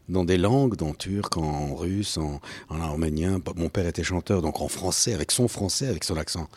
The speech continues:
marseillais et tout ça. Donc, c'est, tout ça, c'est vrai que c'est une façon de dire, voilà, euh, euh, vous verrez, on va répéter le début du spectacle, mon passé n'est pas perdu pour tout le monde.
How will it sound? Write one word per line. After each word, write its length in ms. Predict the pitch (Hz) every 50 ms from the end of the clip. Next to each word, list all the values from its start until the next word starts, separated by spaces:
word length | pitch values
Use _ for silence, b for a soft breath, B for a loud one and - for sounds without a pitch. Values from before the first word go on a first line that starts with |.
| B B B B B
marseillais 580 | - 85 80 - - 110 110 113 123 127 127 123
et 40 | 104
tout 100 | 98 95
ça. 160 | - - 135
Donc, 200 | 113 120 113 - B B B B B B B B B B B B B B B
c'est, 260 | - - - - -
tout 140 | - 135 127
ça, 220 | - - 160 175
c'est 160 | 170 - 135
vrai 200 | 110 104 117 147 143
que 60 | -
c'est 140 | - 123 117
une 80 | 110
façon 400 | 104 - - 120 113 - 151 156
de 100 | 143 113
dire, 220 | 104 101 135 147 123
voilà, 380 | 117 120 113 101 92 85 - - - -
euh, 420 | 101 101 101 101 95 92 90 90 82 - B B B B B B B B _ - -
euh, 680 | - - - - 117 - 107 - - - - - - -
vous 300 | 101 101 107 101 95 101
verrez, 180 | 110 104 107
on 640 | 110 101 101 101 98 95 101 101 - 107 104 98 98
va 100 | 95 98
répéter 320 | 92 95 - 110 95 - 104
le 60 | 92
début 360 | 92 95 82 98 95 90 85
du 100 | 85 95
spectacle, 560 | - - 95 90 - 123 117 - - - - 120 B B B B B B -
mon 260 | 92 95 95 101 110
passé 320 | 104 - 107 101 - 131
n'est 140 | 123 113 101
pas 120 | - 110 101
perdu 300 | - 101 90 87 101 98
pour 160 | - - -
tout 120 | - 101
le 100 | 92 87
monde. 180 | 82 76 76